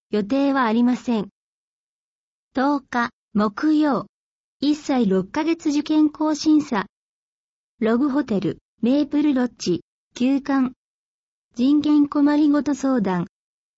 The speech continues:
十一日、金曜。おしゃべりルームバブバブ。絵本の読み聞かせ。十二日、土曜。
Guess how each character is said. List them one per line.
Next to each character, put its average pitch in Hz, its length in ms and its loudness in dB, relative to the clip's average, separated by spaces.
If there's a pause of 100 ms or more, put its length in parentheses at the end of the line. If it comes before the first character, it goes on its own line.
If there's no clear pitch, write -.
(840)
十 269 280 0
一 302 340 0
日、 254 460 0 (220)
金 311 400 4
曜。 277 340 0 (500)
お 190 80 -4
し 196 120 -4
ゃ 277 80 -2
べ 285 140 0
り 277 120 2
ル 302 200 4
ー - 20 4
ム 269 140 4
バ 262 120 0
ブ 233 180 -2
バ 208 200 -2
ブ。 180 200 -4 (960)
絵 202 100 0
本 302 260 0
の 294 80 4
読 226 100 2
み 254 140 2
聞 - 120 -14
か 208 140 -4
せ。 185 260 -4 (1300)
十 294 300 2
二 285 200 4
日、 269 480 0 (240)
土 190 180 -2
曜。 233 360 -2